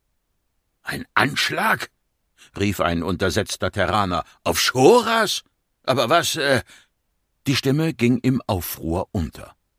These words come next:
Vier Personen eilten von ihren Arbeitspulten entlang der Wände des wabenförmigen Raums auf Peri Rodan und seine Gefährten zu, die sich um einen Untersuchungstisch versammelt hatten.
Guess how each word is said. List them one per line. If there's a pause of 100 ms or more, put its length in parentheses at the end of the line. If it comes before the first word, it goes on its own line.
(400)
Vier
Personen
eilten
von
ihren
Arbeitspulten
entlang
der
Wände
des
wabenförmigen
Raums
auf
Peri
Rodan (180)
und
seine
Gefährten
zu, (320)
die
sich
um
einen
Untersuchungstisch
versammelt
hatten.